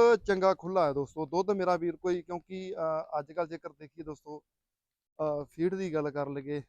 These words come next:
ਡਾਈਟ ਜੋ ਵੀ ਆਪਾਂ ਚਾਰਾ, ਹਰੇ ਚਾਰੇ ਤੋਂ ਲੈ ਕੇ ਜੋ ਵੀ ਆਪਣਾ ਹੈਗਾ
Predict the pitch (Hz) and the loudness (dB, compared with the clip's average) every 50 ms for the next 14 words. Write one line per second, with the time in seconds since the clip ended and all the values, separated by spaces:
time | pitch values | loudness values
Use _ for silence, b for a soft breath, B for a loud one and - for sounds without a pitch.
0 | _ _ _ _ _ 131 123 - 147 151 156 147 160 156 151 143 _ _ _ _ | _ _ _ _ _ _ _ -4 -2 -2 -2 -2 -4 -6 -6 -8 _ _ _ _
1 | _ - 160 180 190 185 180 165 - - 160 160 160 160 156 _ - 151 147 147 | _ -20 -20 -20 -14 -12 -12 -12 -10 -12 -14 -16 -16 -18 -18 _ -4 -4 -2 -2
2 | 151 151 156 156 - - - 147 147 143 131 147 147 143 143 143 151 147 139 143 | -2 -2 -4 -6 -8 -12 -12 -10 -10 -10 -8 -8 -8 -8 -8 -8 -10 -12 -12 -14
3 | 143 147 135 151 170 180 175 170 156 156 143 _ 143 143 127 131 131 _ | -16 -18 -20 -20 -20 -20 -20 -20 -20 -20 _ _ _ _ _ _ _ _